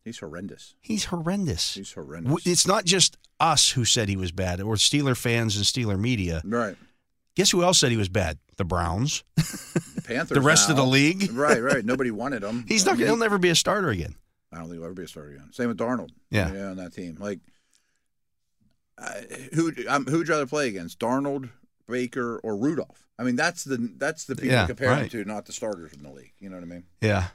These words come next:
Speaker 2: Uh, Jalen Hurts had two eighty-five and four touchdowns. The four touchdowns did lead the week. Um,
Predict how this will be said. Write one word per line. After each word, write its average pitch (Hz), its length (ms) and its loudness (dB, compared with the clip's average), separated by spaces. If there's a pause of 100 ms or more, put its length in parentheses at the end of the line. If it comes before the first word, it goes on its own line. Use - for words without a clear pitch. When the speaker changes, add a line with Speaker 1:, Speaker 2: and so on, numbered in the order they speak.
Speaker 2:
Uh, 117 260 2
Jalen 143 420 4
Hurts 135 220 4
had 117 160 2
two 131 160 2
eighty-five 113 540 2
and 87 160 -4
four 131 360 0
touchdowns. 113 580 0
The 98 60 -6
four 151 200 -2
touchdowns 104 540 0
did 101 240 -4
lead 104 200 -2
the 92 80 -4
week. 95 400 -2 (460)
Um, 87 580 -2